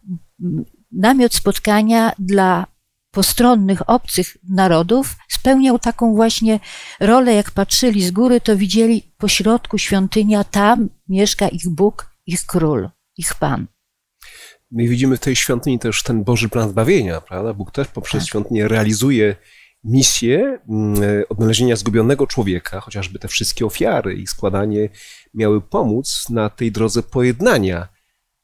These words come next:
Speaker 2: z Bogiem, ale właśnie ta piękna idea, ja chcę być wśród nich, zamieszkam pośród nich, prawda? I wiemy, że nawet w taki niemalże fizyczny sposób to się działo. Bóg był tam obecny,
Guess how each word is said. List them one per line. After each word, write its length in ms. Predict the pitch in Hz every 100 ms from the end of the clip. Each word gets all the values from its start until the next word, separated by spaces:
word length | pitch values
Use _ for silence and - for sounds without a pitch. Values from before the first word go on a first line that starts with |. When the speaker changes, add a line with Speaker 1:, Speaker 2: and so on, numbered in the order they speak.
| _
Speaker 2:
z 80 | 98
Bogiem, 280 | 107 110
ale 120 | 117 120
właśnie 220 | 175 -
ta 100 | 190
piękna 420 | - 226 - 202
idea, 600 | 147 110 98 98 92 98 _ _ _ _ _
ja 220 | 117 175
chcę 500 | 214 - - 151 151 120
być 560 | 104 117 120 - - -
wśród 360 | - 107 -
nich, 220 | 92 90
zamieszkam 500 | 98 101 147 - 120
pośród 460 | - 107 - 98 -
nich, 220 | - - _
prawda? 340 | - 87 117
I 60 | 135
wiemy, 280 | 107 160 170
że 140 | 117
nawet 280 | 113 143 -
w 40 |
taki 260 | - - 127
niemalże 380 | 123 131 131 131
fizyczny 460 | 131 120 147 160
sposób 420 | 135 - 156 139 -
to 80 |
się 160 | 123 110
działo. 260 | 131 160 107
Bóg 240 | 117 127
był 200 | 110 117
tam 260 | - 113 107
obecny, 520 | 104 110 - 107